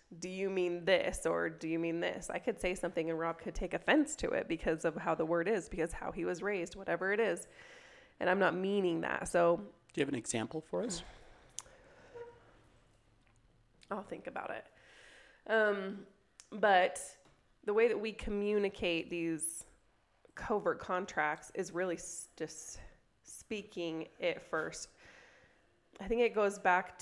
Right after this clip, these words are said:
Speaker 1: to love languages, knowing what the love language is, and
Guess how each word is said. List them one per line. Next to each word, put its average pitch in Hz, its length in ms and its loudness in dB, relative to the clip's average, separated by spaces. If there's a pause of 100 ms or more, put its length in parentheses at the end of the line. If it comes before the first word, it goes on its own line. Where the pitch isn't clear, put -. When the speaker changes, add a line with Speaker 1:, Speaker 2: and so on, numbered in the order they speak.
Speaker 1:
to 170 520 -2
love 170 480 0
languages, 165 540 -6
knowing 185 320 -2
what 170 240 0
the 165 100 0
love 160 260 -2
language 160 380 -6
is, - 380 -6 (100)
and 170 400 -2